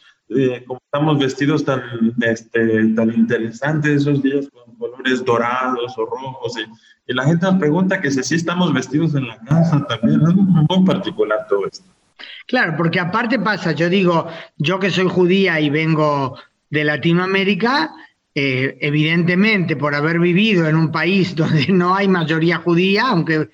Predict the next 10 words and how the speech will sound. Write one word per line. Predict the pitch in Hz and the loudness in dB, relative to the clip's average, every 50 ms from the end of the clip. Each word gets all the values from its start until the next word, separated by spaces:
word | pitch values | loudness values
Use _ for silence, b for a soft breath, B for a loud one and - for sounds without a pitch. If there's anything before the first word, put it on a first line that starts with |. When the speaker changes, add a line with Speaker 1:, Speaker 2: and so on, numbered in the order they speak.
| B B B _ _ | B B B _ _
Speaker 2:
bueno, | 170 165 156 | -2 0 0
en | 151 | 0
mi | 151 156 | 0 0
caso | - 180 - - 160 | -2 -4 -2 -2 0
Uruguay | 151 147 143 160 170 151 | 0 0 0 0 -2 -2
es | 123 | -4
un | 139 131 | -4 -4
país | 127 151 156 151 - 147 | -4 -2 -2 -2 -2 0
muy | 160 165 170 175 | 2 2 4 2
laico, | 175 170 170 180 175 170 202 254 285 277 B | 2 0 0 -2 -2 -2 0 0 -2 -2 B